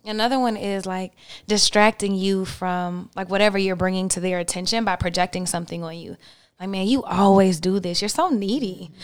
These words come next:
And, like, flipping the script, like, kinda placing whatever tension or anxiety is in the relationship, like, back on you. Like, every time, like, you,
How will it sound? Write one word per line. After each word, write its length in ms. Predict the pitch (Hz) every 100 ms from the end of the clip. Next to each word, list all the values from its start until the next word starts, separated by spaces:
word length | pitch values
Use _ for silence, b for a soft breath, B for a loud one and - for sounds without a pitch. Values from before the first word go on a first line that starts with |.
| B
And, 140 | 214 220
like, 240 | 196 190
flipping 600 | - - 214 233 233 202
the 80 | 180
script, 400 | - - 185 -
like, 200 | 175 175 -
kinda 460 | 196 185 180 175 b b -
placing 460 | - 202 208 208
whatever 800 | 185 180 185 180 185 180 175 185 b b _ _ -
tension 540 | 233 220 - 196 185
or 120 | 180
anxiety 560 | 175 180 175 175 180 180
is 120 | 175
in 140 | 175 175
the 100 | 165
relationship, 520 | 170 170 185 - 208
like, 140 | 185
back 180 | 185 180
on 160 | 170 170
you. 160 | - -
Like, 160 | 175 196
every 240 | 208 214
time, 260 | 208 190 180
like, 220 | 175
you, 80 | 180